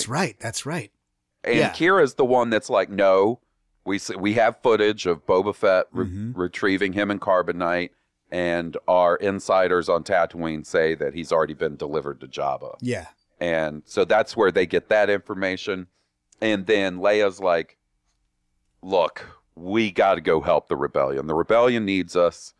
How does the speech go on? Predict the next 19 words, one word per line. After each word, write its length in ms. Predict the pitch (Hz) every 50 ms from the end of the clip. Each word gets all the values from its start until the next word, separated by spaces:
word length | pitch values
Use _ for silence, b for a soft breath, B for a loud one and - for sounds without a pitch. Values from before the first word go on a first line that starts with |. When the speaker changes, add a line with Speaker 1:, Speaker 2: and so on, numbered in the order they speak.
| -
Speaker 2:
Mm-hmm. 360 | 120 113 101 95 101 104 104 113 - _ _ _ _ -
Speaker 1:
You 100 | 104 101 92
know, 180 | 85 82 82 -
Han's 500 | - - 107 107 107 107 110 110 101 101
on 180 | 104 101 98 87
Tatooine 640 | - 104 95 90 87 - - 87 85 85 85 82 80
right 180 | 82 82 -
now. 240 | - 87 82 82 87
We'll 280 | 78 80 90 90 85 -
figure 280 | - 98 80 85 82 73
that 200 | 82 80 80 78
out 220 | 80 78 76 -
when 120 | 80 80
we 120 | 78 78 73
can. 420 | - - 87 85 82 80 78 76
And 160 | 76 76 73
Kira's 320 | - 113 113 113 113 107 -
like, 220 | 117 101 - _
"That's, 360 | - 101 107 107 - - -